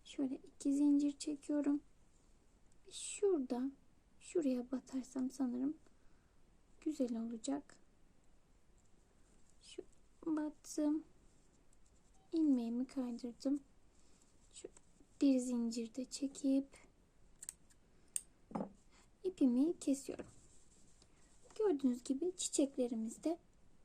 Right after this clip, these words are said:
hazır. Hemen saksı yapımına geçelim.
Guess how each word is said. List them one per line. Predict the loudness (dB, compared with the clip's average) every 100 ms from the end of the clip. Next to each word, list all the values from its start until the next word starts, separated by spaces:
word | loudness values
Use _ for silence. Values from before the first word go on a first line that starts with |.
| -20 -20 -20 -20
hazır. | -2 0 2 0 0 -4 -6 -16 -20 -4
Hemen | 2 4 4
saksı | 2 0 0 0
yapımına | 0 0 -2 0 0
geçelim. | 0 -4 -6 -10